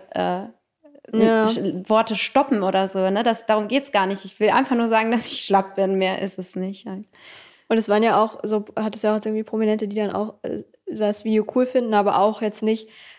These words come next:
Speaker 2: öffentliches Liken oder kommentieren würden, weil sie eben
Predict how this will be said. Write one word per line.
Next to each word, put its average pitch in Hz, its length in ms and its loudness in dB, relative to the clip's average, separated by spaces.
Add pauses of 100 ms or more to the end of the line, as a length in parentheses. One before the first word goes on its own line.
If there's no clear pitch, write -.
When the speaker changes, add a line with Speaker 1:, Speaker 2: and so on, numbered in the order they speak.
(140)
Speaker 2:
öffentliches 214 640 0
Liken 202 440 2
oder 185 200 2
kommentieren 214 680 -2
würden, 220 240 0
weil 190 120 2
sie 185 160 0
eben 190 260 -2